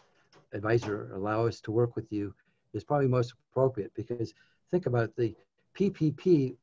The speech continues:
it stands for Paycheck Protection Program. So if you really don't have employees, then that's not a good fit. Um, however, there are other fits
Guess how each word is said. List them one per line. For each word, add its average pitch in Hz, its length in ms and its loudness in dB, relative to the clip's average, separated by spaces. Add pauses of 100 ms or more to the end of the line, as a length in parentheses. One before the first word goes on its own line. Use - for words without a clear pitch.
it 120 140 -2
stands 151 340 0
for 123 280 4 (520)
Paycheck 160 440 2 (280)
Protection 123 840 -2 (140)
Program. 95 380 -4 (220)
So 120 340 0 (300)
if 120 160 0
you 131 100 2
really 151 200 6
don't 143 180 4
have 139 160 2
employees, 123 720 2
then 120 280 0 (120)
that's 139 280 -2
not 135 160 0
a 127 60 2
good 120 240 6
fit. 120 360 0 (520)
Um, 110 120 -6 (160)
however, 185 500 8
there 135 200 4
are 139 260 2
other 175 480 4
fits 127 720 -2